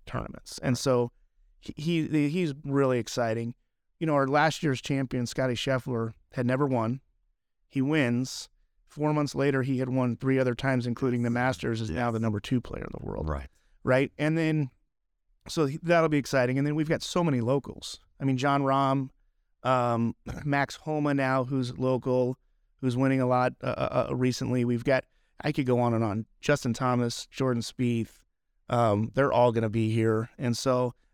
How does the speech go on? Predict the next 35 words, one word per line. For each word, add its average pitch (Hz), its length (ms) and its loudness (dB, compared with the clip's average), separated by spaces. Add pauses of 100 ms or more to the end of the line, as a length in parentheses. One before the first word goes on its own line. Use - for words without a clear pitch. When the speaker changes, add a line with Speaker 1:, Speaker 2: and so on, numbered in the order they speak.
(140)
Speaker 1:
I'm 170 160 0
excited 135 440 0
to 120 80 -10
see 131 160 -4
'em 120 120 0
all. 131 340 -4
There's 180 180 0
also 190 440 2 (220)
folks, 143 420 0
you 151 80 0
know, 127 140 0
last 151 340 -2
year, 131 340 0
Doc 135 240 0
Golding 143 340 2
gave 120 200 0
a 117 80 -2
sponsor 135 460 -2
exemption 113 520 -2
to 113 380 -2 (640)
a 127 60 -2
gentleman, 123 580 2 (120)
eh, 120 220 2
um, 110 600 0
just - 200 -2
a 127 40 0
week 127 220 0
prior, 120 440 0 (400)
Sahith 139 440 0
Theegala, 123 580 2
and 120 320 0 (360)
he - 160 -4
finishes 139 440 -2
third. 123 420 0 (280)
Speaker 2:
Right. 78 160 -18